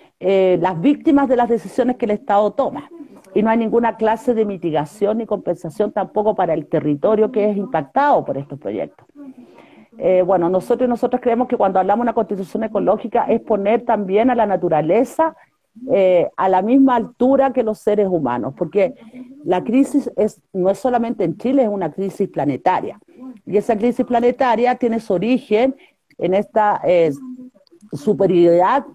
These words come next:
de los seres humanos, ma-, eh, que se entendió así, por sobre la naturaleza. O sea, la naturaleza a disposición de los seres humanos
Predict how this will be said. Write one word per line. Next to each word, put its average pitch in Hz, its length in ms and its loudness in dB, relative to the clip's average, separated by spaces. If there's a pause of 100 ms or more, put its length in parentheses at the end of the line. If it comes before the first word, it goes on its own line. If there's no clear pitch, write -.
(160)
de 190 160 -2
los 180 160 0
seres 196 220 0
humanos, 180 580 -2 (220)
ma-, 180 280 -2
eh, 156 420 0
que 175 120 0
se - 200 -2
entendió 165 420 0
así, 220 440 -2 (480)
por 277 220 2
sobre 233 520 0
la 147 120 0
naturaleza. 123 680 -4
O - 20 -12
sea, 185 140 -2
la 196 100 0
naturaleza 185 640 0
a 226 60 0
disposición 190 640 -2
de 226 80 -4
los 220 140 -4
seres 208 200 0
humanos 208 480 2